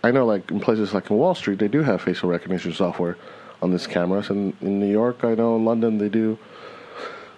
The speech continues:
that kind of stuff too. Like, so it's, I know that there are some of those systems been implemented in certain areas of Los Angeles, and, um,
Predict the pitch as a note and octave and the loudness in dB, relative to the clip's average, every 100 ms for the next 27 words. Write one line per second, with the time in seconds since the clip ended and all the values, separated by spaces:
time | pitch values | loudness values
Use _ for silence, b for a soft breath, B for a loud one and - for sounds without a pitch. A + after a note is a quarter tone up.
0 | - - B2 - A#2 A2+ C3+ A2+ - C#3+ | -2 2 2 0 -4 0 0 -2 0 0
1 | A2 F#2+ F2+ - - - A2 G2+ - B2 | 2 0 -2 -6 -20 -2 0 0 2 -2
2 | A#2+ - - - - - - A#2 A#2+ A#2+ | -2 -12 -18 -20 -20 -20 -2 0 2 2
3 | A#2 A#2 A2+ C3 A#2+ A2+ G#2+ G#2 - G#2+ | 2 0 0 0 2 2 0 -6 -2 -2
4 | G2+ A2+ G2 A#2 B2+ A#2+ A#2 A2+ G#2+ - | 0 -2 0 0 0 0 2 0 -2 -2
5 | G2 - G#2+ - G#2+ G#2+ G#2+ - F#2+ G2 | -4 -2 -2 0 0 0 0 -2 -6 -4
6 | - C#3 C#3 C3 A#2+ - - F#2+ F#2+ F#2+ | 0 0 0 -2 -2 -6 -4 -4 -2 -2
7 | F2+ F2+ | -2 -4